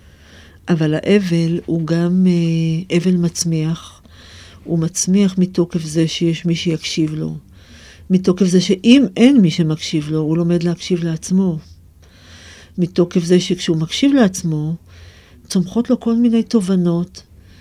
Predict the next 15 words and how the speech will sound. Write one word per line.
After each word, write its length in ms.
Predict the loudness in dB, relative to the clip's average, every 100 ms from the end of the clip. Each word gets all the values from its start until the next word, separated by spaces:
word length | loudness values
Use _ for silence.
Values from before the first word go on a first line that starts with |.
| -20 -16
שלא 420 | -4 0 2 2
היו 240 | 2 2 -2
קודם. 440 | -2 -2 0 -4 -6 -6
זה 140 | 0
לא 520 | 2 4 2 2 2 2
רק 300 | 0 -2 -4
משהו 360 | -2 0 -2 -4
סביל. 580 | -2 -2 0 -2 -2 -6 -14 -20 -20 -20 -20 -20 -20 -12 -6
בתוך 400 | 0 2 2 4
ה-, 160 | 4 2
בתוך 460 | 0 0 2 0 0
הקשב 520 | 0 0 2 0 0
הזה 380 | -4 -4 -2 -4
צומח 520 | -2 0 2 0 0 -4
משהו. 380 | -6 -8 -12